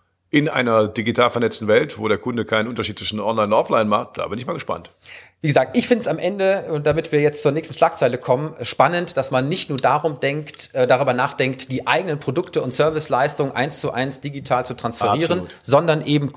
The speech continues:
Speaker 2: zu gucken, was habe ich an Plattformen, an Strukturen aufgebaut, die ich auch für andere in Hinblick auf Digitalisierung zur Verfügung stellen kann. Das finde ich einen spannenden Ansatz.
Speaker 1: Absolut richtig. Verstehe die digitale Welt, schau, was du selber hast. Und wie gesagt, Menschen sind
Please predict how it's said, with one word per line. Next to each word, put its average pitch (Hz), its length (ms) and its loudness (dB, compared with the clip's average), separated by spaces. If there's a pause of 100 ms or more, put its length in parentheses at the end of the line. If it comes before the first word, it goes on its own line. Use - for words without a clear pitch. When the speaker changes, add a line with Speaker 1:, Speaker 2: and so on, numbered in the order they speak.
Speaker 2:
zu - 140 -2
gucken, 226 360 2
was - 200 2
habe 151 140 0
ich 120 80 -2
an 131 140 -4
Plattformen, 170 720 2
an 131 340 0
Strukturen 185 640 0
aufgebaut, 156 680 0
die 143 100 -4
ich - 160 -6
auch 147 180 2
für - 320 0
andere 180 540 0
in 143 180 -2
Hinblick 185 380 0
auf 143 220 0
Digitalisierung 135 680 -2
zur 135 100 -6
Verfügung 135 300 -6
stellen 117 300 -4
kann. 117 200 -2 (240)
Das 151 180 4
finde 147 140 0
ich 123 60 0
einen 120 60 -6
spannenden 107 380 2
Ansatz. 87 380 -2
Speaker 1:
Absolut 120 400 4
richtig. 104 320 -12
Verstehe 156 640 4
die 123 120 2
digitale 110 540 0
Welt, 101 180 2
schau, 123 200 4
was 120 120 4
du 104 100 -4
selber 117 320 2
hast. 123 220 0
Und 98 280 -14
wie - 20 -14
gesagt, 95 300 -6
Menschen 113 560 -4
sind 104 240 -8